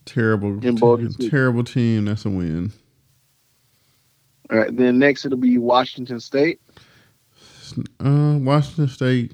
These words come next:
Speaker 1: kinda sneaky good, but I have them winning that game.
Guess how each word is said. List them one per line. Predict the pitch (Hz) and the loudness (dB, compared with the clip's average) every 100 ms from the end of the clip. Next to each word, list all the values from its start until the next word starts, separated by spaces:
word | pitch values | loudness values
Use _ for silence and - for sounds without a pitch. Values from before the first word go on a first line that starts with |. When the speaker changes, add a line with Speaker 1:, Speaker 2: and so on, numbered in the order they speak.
| - | -8
Speaker 1:
kinda | 131 131 127 | -4 -2 -2
sneaky | 113 123 123 | -2 -2 -2
good, | 110 113 113 110 107 - - | 0 2 2 2 0 -4 -10
but | 87 95 87 - _ - - _ _ | -4 -2 -4 -6 _ -20 -20 _ _
I | 101 | -4
have | 107 107 95 | 0 0 0
them | 101 98 | 0 0
winning | 98 92 | 0 0
that | 92 92 92 | -2 -2 -4
game. | 101 95 95 | -4 -2 -4